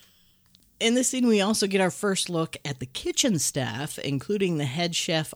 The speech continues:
Artie, who also happens to be a bona fide sexual predator,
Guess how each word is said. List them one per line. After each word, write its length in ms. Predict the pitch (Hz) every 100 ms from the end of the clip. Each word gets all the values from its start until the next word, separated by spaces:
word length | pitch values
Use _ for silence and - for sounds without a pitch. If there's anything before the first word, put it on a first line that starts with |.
| -
Artie, 480 | 175 185 151 139 131 - - _
who 120 | 214
also 320 | 226 247 262
happens 420 | 214 202 202 190 -
to 100 | 170
be 220 | 170 151
a 100 | 139
bona 400 | 127 143 196 240
fide 400 | - 214 185 165
sexual 500 | - 226 220 196 147
predator, 640 | - 240 233 170 151 143